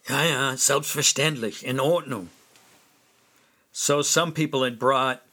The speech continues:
liter bottles of beer, some had wine, we talked, laughed. They were smoking cigarettes, we listened to music, we slept a little bit. We passed through Frankfurt, Basel, Milano,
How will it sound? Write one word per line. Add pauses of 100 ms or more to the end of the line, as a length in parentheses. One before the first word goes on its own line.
(760)
liter
bottles
of
beer,
some
had
wine,
we
talked,
laughed. (420)
They
were
smoking
cigarettes,
we
listened
to
music, (380)
we
slept
a
little
bit. (1600)
We
passed
through
Frankfurt,
Basel,
Milano,